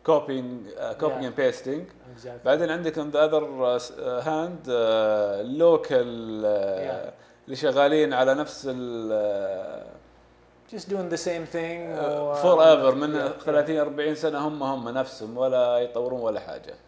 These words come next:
Speaker 1: ف-، فعشان تخش في ماركت، وطبعًا، آه، it's a price sensitive market.
Speaker 2: Very
Speaker 1: خصوصًا
Speaker 2: price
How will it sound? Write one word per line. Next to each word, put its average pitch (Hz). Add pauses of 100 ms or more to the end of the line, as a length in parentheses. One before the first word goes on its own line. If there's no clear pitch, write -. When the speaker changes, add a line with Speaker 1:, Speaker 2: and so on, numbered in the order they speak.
(440)
Speaker 1:
ف-، 127
فعشان 117
تخش 165
في -
ماركت، 139
وطبعًا، 127 (640)
آه، 95
it's 95
a - (140)
price 135
sensitive 110
market. 104
Speaker 2:
Very 127
Speaker 1:
خصوصًا 117
Speaker 2:
price 113